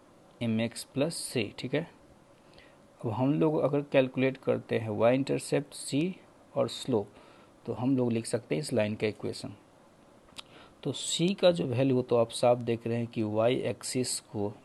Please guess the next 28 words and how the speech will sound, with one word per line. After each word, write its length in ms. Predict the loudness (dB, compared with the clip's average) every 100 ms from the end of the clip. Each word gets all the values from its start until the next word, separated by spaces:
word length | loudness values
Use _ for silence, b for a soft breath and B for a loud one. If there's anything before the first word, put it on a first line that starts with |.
| -14 -10
ये 340 | -2 2 2
line 300 | 4 2 -2 -2
cut 200 | -2 -2
कर 180 | -2 0
रहा 100 | 0
है 140 | -2 -6
फ़ाइव 320 | -4 -2 -2 -4 -14
पे, 100 | -18 -18 B B B B B B -14 -8
तो 100 | -4
सी 480 | -4 -4 -2 -2 0
का 200 | 2 4
जो 180 | 2
value 340 | 2 0 2 0
हो 180 | 0 0
गया, 400 | 0 0 -2 -8 -8
वो 140 | -6
हो 140 | -4 -2
गया 200 | -2 -2
फ़ाइव, 440 | -4 -2 -2 -2 -12 -16
ठीक 160 | -12 -6
है। 160 | -6 -6 -20 _ B B B B B B B -20 -20 -20 -20 -20 0
अब 200 | 6 6
हम 180 | 6 2
लोग 200 | 2 2
को 120 | 2
निकालना 520 | 2 2 4 2 2 -2
है 160 | -2
slope। 400 | -6 -6 -6 -6